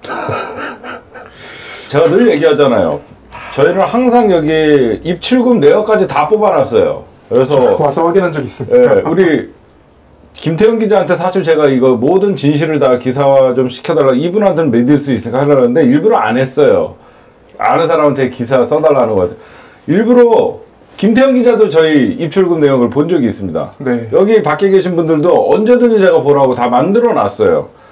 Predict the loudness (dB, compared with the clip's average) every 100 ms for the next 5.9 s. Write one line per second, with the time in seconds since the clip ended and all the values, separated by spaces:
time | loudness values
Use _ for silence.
0 | -20 -20 -20 _ -12 -6 -2 0 0 -2
1 | 2 2 2 -4 -12 -16 -20 -10 -4 -4
2 | -4 -12 -20 _ _ _ _ _ _ _
3 | _ -4 0 0 0 0 2 4 2 -2
4 | 0 0 0 0 0 2 2 2 2 2
5 | 0 -2 0 2 2 0 0 -2